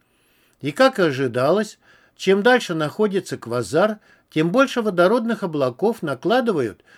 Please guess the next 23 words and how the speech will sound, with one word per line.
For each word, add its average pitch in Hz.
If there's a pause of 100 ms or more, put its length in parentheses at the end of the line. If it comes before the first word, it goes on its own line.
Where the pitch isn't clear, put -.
(140)
отпечатки 151
на 120
его 160
спектр. - (640)
Некоторые 156
отпечатки, 196 (380)
менее 190
одного 131
процента, 165 (680)
просто 240
следствие 214
того, 240 (180)
что -
луч 269
нашего 143
зрения 123
проходит 214
через 240
газ, 123 (300)
содержащийся 151
в 131
обычной 170
спиральной 156